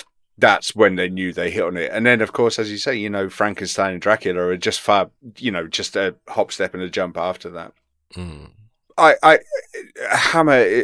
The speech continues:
Speaker 1: uh, now that I'm, you know, properly into it, after literally watching fifty films in a row of theirs <laughs> for the last couple of years, I would, I, as a, you know,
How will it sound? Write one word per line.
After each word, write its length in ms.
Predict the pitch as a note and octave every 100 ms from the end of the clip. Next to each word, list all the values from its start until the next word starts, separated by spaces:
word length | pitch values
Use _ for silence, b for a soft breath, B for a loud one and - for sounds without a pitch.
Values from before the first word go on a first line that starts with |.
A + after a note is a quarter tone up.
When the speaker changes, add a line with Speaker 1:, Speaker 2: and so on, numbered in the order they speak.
| -
Speaker 1:
uh, 420 | B2 F2+ B2 B2 A2
now 280 | B2+ C#3 A#2+
that 160 | B2
I'm, 320 | A2+ G#2+ G2 F2+ _ _ -
you 100 | C3
know, 220 | F#2 D2+ - - _ _ B B B -
properly 380 | A#2+ - F#2+
into 220 | G2+ G2+ F#2+
it, 40 |
after 380 | E2+ - G2+ E2
literally 460 | F3 B3 - C#3 A2+
watching 360 | G#2 A#2 - G2+
fifty 460 | - E3+ - B2
films 400 | A2 B2 A2 G2+
in 100 | G2
a 60 | G2
row 300 | G2+ G2 F2+
of 120 | F2+
theirs 480 | F#2 A2+ - D3 -
<laughs> 80 | -
for 120 | B2
the 100 | A2
last 220 | A2 G#2+
couple 240 | - F#2 G2
of 60 |
years, 300 | F#2+ F2 E2 - B B B B -
I 180 | C3+ C#3
would, 220 | A#2 F#2+
I, 180 | G#2 A#2+
as 200 | - D3
a, 100 | A2+ -
you 260 | - C3
know, 220 | F#2 -